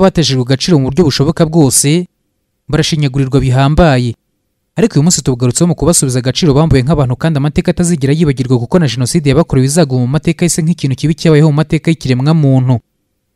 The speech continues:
Kandi rwose abo Batutsi bishwe ntabwo u Rwanda ruzabibagirwa. Ariko nanone n'ababishe nabo amateka azagumana ubugwari bwabo bwo kwica inzirakarengane zitabarwanya z'abanyantege nkeya.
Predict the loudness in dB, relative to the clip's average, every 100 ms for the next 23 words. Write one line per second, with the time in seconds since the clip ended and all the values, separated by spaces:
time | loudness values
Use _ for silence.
0 | -4 -2 0 0 2 0 0 -4 -2 -2
1 | 0 0 0 0 0 0 0 0 2 2
2 | 0 -2 -2 -4 -2 -4 -6 _ _ _
3 | _ -4 -2 0 0 0 2 2 2 0
4 | -2 -2 0 0 -4 -2 -2 -2 -2 0
5 | 0 0 -2 2 0 2 0 -4 -6 -2
6 | -2 0 -2 0 -2 -2 -2 -2 0 0
7 | 2 2 2 0 -2 0 0 2 2 2
8 | 2